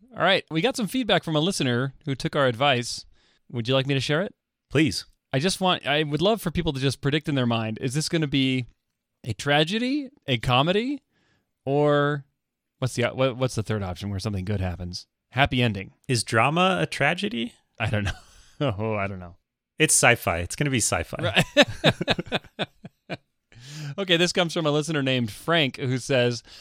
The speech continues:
Speaker 1: "My wife and I recently went on a two thousand four hundred mile road trip." Oh, and for those of you that don't use imperial units, that's about four million five hundred thousand smoots.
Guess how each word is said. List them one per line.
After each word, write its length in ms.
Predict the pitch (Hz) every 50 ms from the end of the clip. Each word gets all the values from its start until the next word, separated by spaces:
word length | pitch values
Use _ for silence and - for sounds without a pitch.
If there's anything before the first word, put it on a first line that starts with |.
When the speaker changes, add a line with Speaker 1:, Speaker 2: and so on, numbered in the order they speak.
| - - -
Speaker 1:
"My 160 | - 127 135
wife 240 | 147 180 220 247 202
and 80 | 202 180
I 60 | 165
recently 340 | 156 156 160 151 185 160 151
went 240 | 127 135 143 131 - -
on 160 | 131 127 123
a 100 | 120 117
two 180 | - - 202
thousand 340 | 214 - 180 170 165 147 151
four 220 | - - 160 156 143
hundred 260 | 143 143 131 123 120
mile 200 | 127 127 127 123
road 240 | 113 123 143 156 139
trip." 300 | - 117 110 107 - - - _ _ _ _ _ _ _ _ _ _ -
Oh, 140 | 139 127
and 100 | 120 113
for 80 | 104 139
those 200 | 143 160 160 139
of 60 | 139
you 60 | 147 135
that 100 | 123 120
don't 200 | 123 127 110 110
use 160 | 127 120 110
imperial 380 | 110 107 - 131 131 123 117 113
units, 420 | 107 113 113 110 107 - - - _ - - - - _ _
that's 180 | - 135 135 -
about 300 | 156 147 135 127 - -
four 640 | - - - - 147 151 151 147 147 147 147 143 139
million 440 | 135 135 139 139 135 139 135 131
five 260 | 123 - 135 131 127 120
hundred 200 | 131 127 117 -
thousand 340 | 127 123 120 107 117 113
smoots. 480 | - - - 139 139 156 - - - -